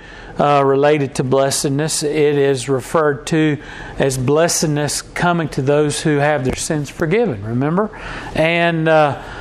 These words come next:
uh, all Christians are bre-, blessed simply by believing in, in hearing,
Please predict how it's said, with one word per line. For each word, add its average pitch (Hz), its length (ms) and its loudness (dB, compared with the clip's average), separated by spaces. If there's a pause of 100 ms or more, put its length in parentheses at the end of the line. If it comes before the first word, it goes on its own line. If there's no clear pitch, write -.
(240)
uh, 143 580 4 (320)
all 220 400 6
Christians 156 520 0
are 139 80 2
bre-, 147 340 4
blessed 156 420 4
simply 240 400 0
by 147 280 4
believing 151 580 2
in, 135 240 -4 (360)
in 135 220 0
hearing, 170 520 2